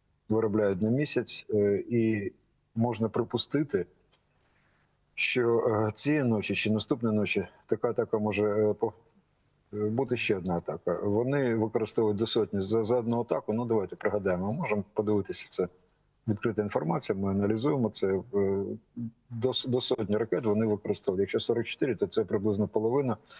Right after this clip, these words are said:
Таке ми вже бачили, коли вони запускають, е, ну, е,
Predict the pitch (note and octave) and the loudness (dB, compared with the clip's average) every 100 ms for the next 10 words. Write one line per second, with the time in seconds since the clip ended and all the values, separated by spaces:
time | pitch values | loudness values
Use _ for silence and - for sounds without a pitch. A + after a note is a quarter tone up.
0 | - _ B2 C#3 A#2+ G#2+ G2+ A#2 C#3+ - | -20 _ -2 0 2 2 2 0 -2 0
1 | G#2+ G#2 G#2 G#2+ G#2 G2+ G2 - - B2 | 0 2 2 2 2 2 0 -2 -2 2
2 | A#2+ G2+ - _ _ _ _ G2 F#2+ A2+ | 2 0 -6 _ _ _ _ -2 0 2
3 | A#2 F2 - - F2 F2+ | 0 -2 -10 -12 -8 -6